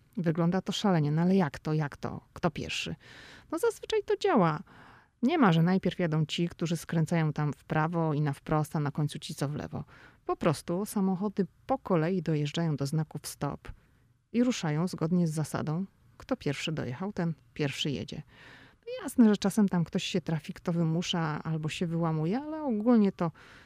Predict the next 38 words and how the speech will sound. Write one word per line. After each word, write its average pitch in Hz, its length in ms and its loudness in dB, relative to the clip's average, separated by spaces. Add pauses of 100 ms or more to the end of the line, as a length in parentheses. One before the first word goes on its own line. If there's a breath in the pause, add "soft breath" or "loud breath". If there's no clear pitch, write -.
(140)
działa. 196 280 2
Ja 175 100 2
mam 156 160 2
przynajmniej 147 380 0
takie 147 240 -4
doświadczenia 151 580 0
i 151 80 4
nigdy 160 380 4
nie 143 120 2
ma 135 80 -2
problemu 139 380 -2
na 131 120 -2
skrzyżowaniach, 131 640 -4
są 135 160 -4
cztery - 280 -6
znaki 120 300 -6
stop. - 200 -10 (100)
I 180 60 4
jakoś - 440 0 (240)
wszyscy - 580 0 (300)
intuicyjnie 170 720 8
<laughs> - 60 0
wiedzą, 202 280 6
co - 140 -2
mają 190 360 2
robić 165 300 -4
tam 170 140 -2
coś 180 180 -2
za 170 160 -2
oknem. 170 260 -2
Ja 165 80 0
nie 160 100 0
wiem, 151 120 -2
czy - 100 -12
to 160 100 0
było 156 160 -2
słychać, - 420 -2
ale 147 180 -4